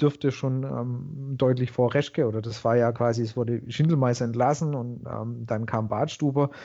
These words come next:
Ich denke, das war eine Geschichte, das lief noch ohne Reschke, wo-, wobei ich Badstuber auch von der, natürlich von der Qualität her und vom Spielerischen her deutlich über Aogo und Beck ansiedeln würde.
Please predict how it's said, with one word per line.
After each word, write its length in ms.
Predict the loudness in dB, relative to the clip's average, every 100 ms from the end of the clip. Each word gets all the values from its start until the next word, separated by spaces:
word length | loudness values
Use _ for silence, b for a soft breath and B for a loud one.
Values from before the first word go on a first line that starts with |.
| B B B -6
Ich 60 |
denke, 200 | -2 0
das 160 | 0 0
war 80 | 0
eine 100 | 0
Geschichte, 480 | -2 -4 -2 -2
das 220 | -2 -2 0
lief 340 | 0 -2 -10 _ _ _ _
noch 220 | -2 0
ohne 340 | 2 4 4 2 _ -8 0
Reschke, 340 | 0 2 2
wo-, 220 | 2 2
wobei 320 | 0 2 2
ich 160 | 2 0
Badstuber 500 | 0 0 -2 -2 0
auch 200 | 0 -2
von 120 | 0
der, 140 | -2 -2
natürlich 340 | -4 -4 -2
von 100 | 0
der 80 | 2
Qualität 640 | 2 4 4 4 2 2
her 220 | -2 -4
und 240 | -6 -8 -8
vom 160 | -10
Spielerischen 580 | -4 2 4 4 2 2
her 240 | 2 2 0 B B 0
deutlich 380 | 2 2 0
über 180 | 0 0
Aogo 340 | 0 -2 0 0
und 120 | 2
Beck 260 | 0 0 -12 _ _ _
ansiedeln 560 | -4 -4 -2 -2 -2 -2
würde. 300 | -4 -4 -12